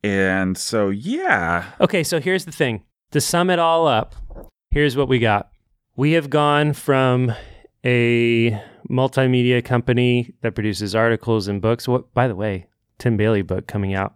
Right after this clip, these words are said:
Speaker 2: in about a month.
Speaker 1: What's that book called, Jake?
Speaker 2: Church Reformed.
Speaker 1: Church Reformed
Speaker 2: Should
Speaker 1: by
Speaker 2: be very
Speaker 1: Pastor Tim
Speaker 2: excited about it.
Speaker 1: Bailey.
Speaker 2: That's been another thing that we've been working on. And again, it's the two guys you're listening to who are doing
Speaker 1: Yeah,
Speaker 2: it.
Speaker 1: if we can plead a little bit of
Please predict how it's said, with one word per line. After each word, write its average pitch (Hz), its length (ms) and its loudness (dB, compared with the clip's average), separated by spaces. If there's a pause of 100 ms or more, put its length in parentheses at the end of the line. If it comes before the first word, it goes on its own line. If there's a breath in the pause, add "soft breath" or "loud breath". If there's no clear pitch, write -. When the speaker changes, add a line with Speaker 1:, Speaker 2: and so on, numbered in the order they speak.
(100)
Speaker 2:
in 98 560 -4 (580)
about 104 180 0
a 95 40 -4
month. 92 380 -4
Speaker 1:
What's 143 160 -2
that 170 200 -2
book 185 160 0
called, 208 300 0
Jake? 226 280 -2 (200)
Speaker 2:
Church - 280 -2
Reformed. 98 460 -4
Speaker 1:
Church 147 200 -2
Reformed 113 500 -2
Speaker 2:
Should 85 120 -6
Speaker 1:
by 120 60 4
Speaker 2:
be 117 40 4
very 120 200 2
Speaker 1:
Pastor - 0 -
Tim 113 80 2
Speaker 2:
excited 113 320 2
about 110 60 4
it. 113 40 2
Speaker 1:
Bailey. 135 80 2
Speaker 2:
That's 156 120 -2
been 170 140 2
another 151 320 4
thing 127 220 2
that 117 120 2
we've 117 180 0
been 117 140 2
working 113 340 2
on. 110 260 4
And 113 120 2
again, 117 300 0
it's 107 280 -4 (640)
the 143 80 2
two 135 140 0
guys 120 220 2
you're 117 100 2
listening 110 400 -2
to 107 280 -4
who 107 160 -2
are 107 200 0 (300)
doing 123 140 2
Speaker 1:
Yeah, 202 200 2
Speaker 2:
it. 196 60 -2
Speaker 1:
if 202 140 -6
we 247 100 -4
can 143 220 -2
plead 156 360 -4
a 123 80 0
little 135 240 -4
bit 117 180 0
of 104 280 0